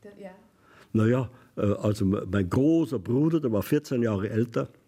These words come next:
Speaker 2: Und der war der Einzige in der Familie, der eine Kamera hatte. Und, äh, wer hätte der nicht fotografiert, hätte ich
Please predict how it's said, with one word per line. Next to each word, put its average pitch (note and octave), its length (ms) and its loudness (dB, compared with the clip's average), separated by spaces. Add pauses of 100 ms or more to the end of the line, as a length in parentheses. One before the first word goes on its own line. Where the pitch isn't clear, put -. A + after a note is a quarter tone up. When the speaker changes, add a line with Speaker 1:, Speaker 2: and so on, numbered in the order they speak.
(1080)
Speaker 2:
Und G#2 360 0
der G#2+ 240 -2
war A#2 120 0
der - 180 -6
Einzige C#3 500 0
in A#2+ 100 2
der A2 80 0
Familie, A#2+ 500 2
der G#2 140 0
eine F#2 140 -2
Kamera A2 480 0
hatte. - 280 -12 (1040)
Und, G#2+ 300 2
äh, G#2 240 0
wer A#2 160 0
hätte C3+ 320 -2
der C#3 460 2 (120)
nicht C3 360 0
fotografiert, A#2+ 920 -2 (280)
hätte C3 280 0
ich G#2+ 120 -6